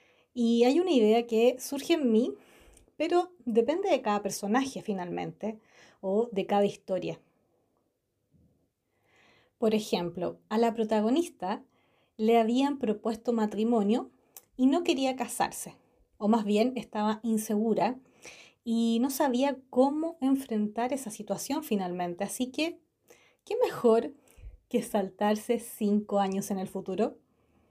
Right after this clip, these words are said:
Claro, porque así evitaba enfrentar esta situación. O también, en el fondo, así ganaba tiempo, o sea, podía pensarlo mucho mejor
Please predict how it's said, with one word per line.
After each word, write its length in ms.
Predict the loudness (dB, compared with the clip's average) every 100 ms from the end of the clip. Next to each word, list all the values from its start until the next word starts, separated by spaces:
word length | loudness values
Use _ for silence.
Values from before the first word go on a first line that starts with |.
| _ -20 _
Claro, 300 | 0 2 2
porque 240 | -2 -2
así 420 | -4 -2 -4 -6 -6
evitaba 680 | -2 -2 -2 0 2 2 0
enfrentar 580 | -4 -4 -10 -4 -2
esta 160 | -2 -4
situación. 720 | -8 -8 -8 -6 -6 -6 -8 _ _ _ _
O 120 | 2
también, 360 | 4 4 4 2
en 120 | 2
el 120 | 0
fondo, 640 | -2 -2 0 0 -2 -4 -6 _ _ _ -10
así 520 | -8 -8 -8 -6 -2
ganaba 380 | 0 2 2 0
tiempo, 340 | -4 -8 -8
o 40 | -8
sea, 300 | -2 -2 -2
podía 420 | -4 2 2 2
pensarlo 640 | -2 -6 -4 -2 0 -2
mucho 380 | -2 -4 -4 -6
mejor 560 | -6 -6 -2 0 0